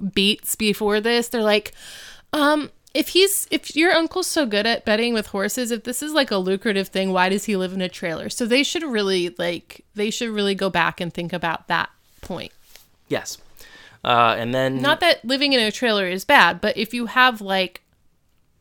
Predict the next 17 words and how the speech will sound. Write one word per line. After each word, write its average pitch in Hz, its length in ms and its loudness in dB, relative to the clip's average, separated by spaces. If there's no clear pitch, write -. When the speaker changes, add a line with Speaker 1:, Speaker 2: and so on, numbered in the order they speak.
Speaker 1:
if 226 180 -2
you 240 140 6
win 208 580 2
thousands 202 520 4
of 185 80 -2
dollars 180 400 2
a 175 80 0
week, 185 500 -2
you're 190 140 -4
not 190 320 -2
gonna 180 220 -4
live 208 240 0
in 170 120 -4
a - 80 -10
trailer 170 460 -6
by - 160 -4
choice. 208 720 -4